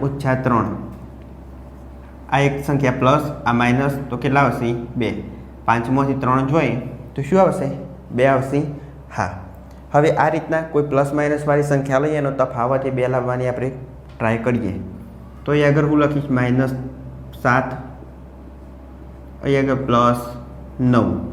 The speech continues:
આ રીતના લખું માઇનસ સાત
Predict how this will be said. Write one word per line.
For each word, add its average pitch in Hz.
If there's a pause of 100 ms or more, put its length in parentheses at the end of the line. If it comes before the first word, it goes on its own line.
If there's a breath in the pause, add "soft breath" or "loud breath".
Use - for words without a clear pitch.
(560)
આ 120
રીતના 131
લખું 131 (1080 loud breath)
માઇનસ 107 (220)
સાત 131